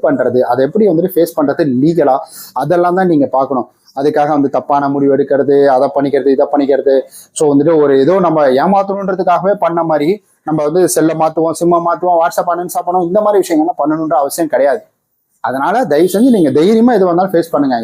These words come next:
"என்னால முடியலன்றது வேற, என்னால முடியாது அப்படின்றது வேற." "என்னால முடியலைங்க, காசு ரெடி பண்ணி என்னால கட்ட முடியலைங்க,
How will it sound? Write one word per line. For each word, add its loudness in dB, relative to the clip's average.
"என்னால 0
முடியலன்றது 2
வேற, 2
என்னால 0
முடியாது 2
அப்படின்றது 2
வேற." 2
"என்னால 2
முடியலைங்க, 2
காசு 0
ரெடி 2
பண்ணி 2
என்னால 0
கட்ட -2
முடியலைங்க, 0